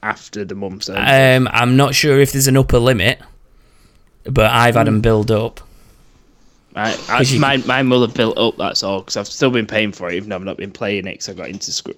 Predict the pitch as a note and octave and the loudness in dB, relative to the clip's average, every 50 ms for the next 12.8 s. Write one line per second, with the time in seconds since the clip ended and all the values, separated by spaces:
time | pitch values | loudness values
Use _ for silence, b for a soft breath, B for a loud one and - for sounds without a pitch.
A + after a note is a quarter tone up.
0 | _ _ _ _ - - - F#2+ G2 F#2+ F#2+ F#2 F2+ F2+ - F#2+ F2 - - - | _ _ _ _ -12 -6 -4 -2 -2 -2 -2 -4 -6 -8 -8 -8 -8 -8 -10 -14
1 | G2+ F#2+ - G2+ F2+ F2+ - B B B B B B B B B B - - B2 | -14 -12 -12 -12 -12 -12 -14 B B B B B B B B B B -10 -8 -8
2 | - - - - - - - - - C3 D3+ - - - B B B B B D3+ | -8 -10 -14 -18 -20 -20 -18 -10 -8 -8 -8 -8 -12 -18 B B B B B 2
3 | C#3+ C#3 C3+ D3 D3+ C#3+ - - B2+ A2 - - A2+ A#2 A2+ A#2 C3 - - - | 4 4 4 4 4 2 2 2 0 0 2 2 4 4 4 2 2 0 0 0
4 | C#3 C#3 - - - D3+ C3 B2+ B2+ A#2+ C3 B2+ B2 A#2+ A#2 A2+ - - B2 A2+ | 0 -2 -4 -2 0 0 2 2 2 0 2 2 2 2 0 -2 -2 0 0 0
5 | A2+ G#2+ G2 F2 F2+ F2+ F#2+ G2+ G2 G2+ G2 - - C3 A2+ G2+ G2 - F2 F2+ | 0 0 -2 -4 -6 -8 -6 -6 -6 -6 -8 -6 -6 -4 -4 -4 -6 -10 -10 -8
6 | A2 A#2+ D3+ D3 D3 - - F3+ E3+ C3+ A#2 A2+ A#2 B2+ C#3 C3+ C3 B2 A2+ G2 | -6 -4 -4 -4 -2 0 2 4 4 4 4 4 4 4 4 2 2 0 0 0
7 | G#2+ A2 G#2+ G#2 G#2 G#2+ G#2 G#2 - A#2 A2 G#2+ G2+ G#2 G#2 G#2+ B2 - - - | 0 0 2 2 2 0 0 -2 -2 2 2 4 4 4 4 2 0 -4 -6 -6
8 | - A2 - - A#2+ - A2+ G#2 G#2+ A2 B2 B2 A2 - - F#2 E2+ E2+ F#2+ - | -6 -4 -4 -4 -2 0 0 0 0 0 2 2 2 0 0 -2 -4 -4 -4 -6
9 | - b b b b b b b b b _ - - G2 F#2+ F#2 F#2 F#2 G2 G2+ | -10 b b b b b b b b b _ -4 0 2 2 4 2 2 0 0
10 | G2+ - A#2+ A2+ - - - - - _ _ - - - - - - A2+ A#2 A#2 | -4 -6 -8 -12 -12 -14 -20 -20 -20 _ _ -20 -8 -4 0 2 2 4 4 4
11 | A#2+ A#2 - A#2+ C3 C3 A2+ - - G2 G#2 G#2+ - G#2 G2+ G2 F#2+ G2 - - | 2 2 2 2 2 0 0 -2 -2 -2 -4 -2 0 0 2 2 0 0 -2 -2
12 | - G2+ - G2 F#2+ E2 F#2 E2+ - - G2 F#2+ F#2 G#2+ A2+ A2 | -4 -4 -4 -4 -4 -6 -8 -8 -6 -4 -4 -4 -2 -2 -2 -2